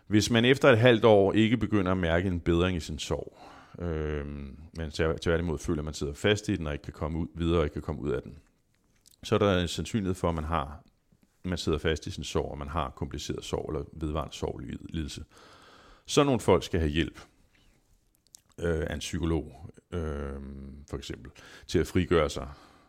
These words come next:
fra den døde, og slippe den døde, og komme videre.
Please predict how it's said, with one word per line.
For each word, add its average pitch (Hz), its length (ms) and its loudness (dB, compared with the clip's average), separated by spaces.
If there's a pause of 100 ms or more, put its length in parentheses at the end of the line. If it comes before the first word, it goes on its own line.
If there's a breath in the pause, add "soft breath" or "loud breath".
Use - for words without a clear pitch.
(420 soft breath)
fra - 240 -4
den 76 140 -6
døde, 71 400 -6 (1080)
og - 60 -10
slippe - 280 -4
den 78 80 -10
døde, 65 300 -8 (140)
og - 100 -8
komme 71 200 -8
videre. 65 320 -8